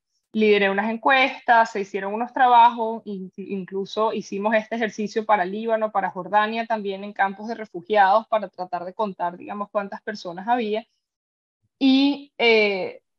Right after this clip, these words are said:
me acuerdo que una de las cosas que pasó ahí, yo creo que esa es una de mis naturalezas, eh,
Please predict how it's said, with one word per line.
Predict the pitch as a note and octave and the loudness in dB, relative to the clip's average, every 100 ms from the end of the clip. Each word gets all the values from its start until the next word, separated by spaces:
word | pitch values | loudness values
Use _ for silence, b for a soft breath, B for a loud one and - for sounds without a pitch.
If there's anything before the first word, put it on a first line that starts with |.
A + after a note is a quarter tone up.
| - | -6
me | A#3 A3+ | 2 4
acuerdo | G#3 - C#4 C4 B3 C4 C4 | 2 2 4 6 4 2 0
que | |
una | B3+ B3+ | 2 4
de | C4+ | 4
las | C#4 | 2
cosas | - G#3 G#3 A3+ | 0 -4 -2 -4
que | C#4 | -2
pasó | A#3+ G#3+ - | 0 -2 0
ahí, | A3 A3+ | 0 0
yo | G#3+ G3+ | -2 -6
creo | G#3 | -8
que | A3 | -8
esa | A3 A#3+ | -8 -6
es | |
una | A#3+ A#3+ B3 | 0 2 2
de | |
mis | B3 A3+ | 0 -6
naturalezas, | G3+ G3 G3+ G3+ A#3 A3 G#3 A#3+ A#3+ - | -8 -10 -6 -2 -2 -2 -2 -4 -4 -6
eh, | A3+ G3+ F#3 - | -6 -4 -6 -10